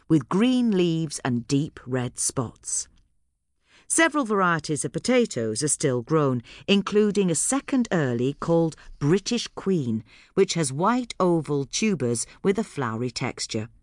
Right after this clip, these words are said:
The main crop potato, King Edward, is also a favourite and grows well in the garden. However, back in Victorian times, this variety was known as Fellside Hero,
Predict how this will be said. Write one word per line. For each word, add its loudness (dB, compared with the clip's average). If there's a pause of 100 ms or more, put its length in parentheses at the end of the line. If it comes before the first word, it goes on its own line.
(720)
The 4
main 4
crop -2
potato, -4
King -2
Edward, -2 (160)
is 6
also 0
a -2
favourite -4
and 0
grows 2
well 0
in -2
the -2
garden. -2 (760)
However, 2
back -2
in 0
Victorian 0
times, -2 (280)
this 2
variety 0
was -2
known -2
as -4
Fellside 0
Hero, 0